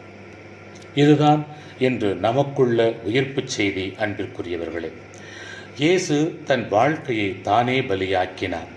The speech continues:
மரணத்தை முடிவு செய்தவர் இயேசுதான். பரிசேயர் அல்ல, சதுசேயர் அல்ல, தலைமை குருக்கள் அல்ல, ஏன் சாத்தானும் அல்ல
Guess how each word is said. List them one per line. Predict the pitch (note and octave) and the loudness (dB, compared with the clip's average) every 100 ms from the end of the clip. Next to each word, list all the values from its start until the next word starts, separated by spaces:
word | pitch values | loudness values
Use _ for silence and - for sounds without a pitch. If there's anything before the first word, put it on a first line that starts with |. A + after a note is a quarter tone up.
| - - - - - - - - | -18 -20 -20 -18 -18 -18 -8 2
மரணத்தை | A#2 D3+ D3+ - B2+ G#2+ | 4 4 2 2 0 0
முடிவு | A2 E3+ F3+ | 2 2 2
செய்தவர் | - A#2 A2 G#2 A2 - - | 0 0 2 0 0 -6 -4
இயேசுதான். | G2 F#2+ F2 D#2 - - - - - - - | -2 -2 -4 -6 -8 -18 -20 -20 -20 -6 2
பரிசேயர் | A2+ B2 - G#2 G2+ | 2 2 0 2 2
அல்ல, | G#2+ A#2 A#2+ - - - - - | 2 0 -2 -6 -16 -18 -6 0
சதுசேயர் | A#2 C3+ - A2 A2+ | 0 0 0 2 2
அல்ல, | A#2 B2+ C#3 C#3 - - - | 2 0 -4 -6 -16 -8 2
தலைமை | G#2 C3+ C3+ - | 2 4 2 0
குருக்கள் | A#2+ D3+ D#3+ A#2+ | -2 -2 0 0
அல்ல, | G2 G2 F#2+ - - - - | 0 0 -2 -4 -12 -18 -6
ஏன் | A2 A#2 G2+ - - - - - | -2 0 -2 -8 -16 -14 -4 2
சாத்தானும் | A#2+ - B2+ B2 C3 | 2 2 -2 0 0
அல்ல | G2+ G2+ G2 | 0 0 0